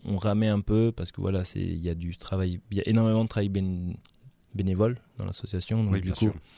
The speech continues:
Speaker 1: donc voilà, c'est qu'à un moment, on en a eu, euh, on en a eu un, un petit peu marre et on s'est dit, tiens, on se met avec les copains, on en aura peut-être un peu, et puis on aura plus de force, et puis,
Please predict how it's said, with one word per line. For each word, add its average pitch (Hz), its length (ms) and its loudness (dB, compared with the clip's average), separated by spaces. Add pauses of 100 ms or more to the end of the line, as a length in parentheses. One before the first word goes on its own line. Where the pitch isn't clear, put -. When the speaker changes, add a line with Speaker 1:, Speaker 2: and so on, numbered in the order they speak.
(500)
Speaker 1:
donc 107 140 6
voilà, 101 300 4
c'est 98 180 -4
qu'à 98 180 2
un 95 40 2
moment, 98 280 2
on 104 120 4
en 95 120 2
a 95 60 4
eu, 101 180 4
euh, 82 180 2 (140)
on 95 120 -2
en 90 120 0
a 92 60 2
eu 98 100 2
un, 90 240 0
un 104 140 0
petit 101 160 -4
peu 107 160 4
marre 107 220 4
et 110 40 2
on 101 80 2
s'est 98 140 -2
dit, 95 60 -4
tiens, 101 240 0 (280)
on 101 140 -4
se 92 80 -2
met 101 100 2
avec 98 220 0
les 98 80 0
copains, 110 400 0
on 101 140 0
en 95 120 0
aura 92 180 0
peut-être - 240 -2
un 95 100 0
peu, 104 260 -2
et 98 80 -2
puis - 160 -2
on 95 100 2
aura 92 140 -2
plus 101 160 -4
de 104 100 0
force, 104 380 0
et 92 40 -4
puis, 92 260 -10